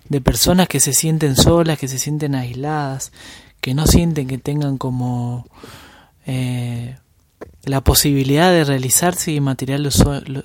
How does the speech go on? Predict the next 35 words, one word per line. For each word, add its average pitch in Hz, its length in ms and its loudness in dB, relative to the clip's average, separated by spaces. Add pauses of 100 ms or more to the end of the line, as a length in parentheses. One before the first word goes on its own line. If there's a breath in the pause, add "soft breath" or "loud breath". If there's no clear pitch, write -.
materializar 131 800 -4
sus 139 160 2
sueños 131 500 2 (420 loud breath)
en 135 200 -2
esta 131 220 -6
sociedad, 135 920 -4 (720 loud breath)
eh, 123 220 -6
capitalista 139 640 -2
que 160 120 -6
colapsa 160 540 0
y 196 40 0
que 160 100 0
no 139 100 0
resuelve 143 560 -2
casi - 260 -4
nada, 127 380 -4 (720 loud breath)
¿no? 156 220 -4
Donde 135 260 -4
hay 143 120 -4
como 127 600 -2
un, 127 140 -6
un 127 200 -8
porcentaje 135 560 0
muy 160 180 0
pequeño 170 580 -2
de 139 80 -4
la, 135 260 -6 (480 loud breath)
de 143 100 -2
la 131 140 -2
población 160 640 0
ahí 151 220 -2
enquistada 160 600 -2
en 156 80 0
el 139 120 -2
poder, 160 480 -2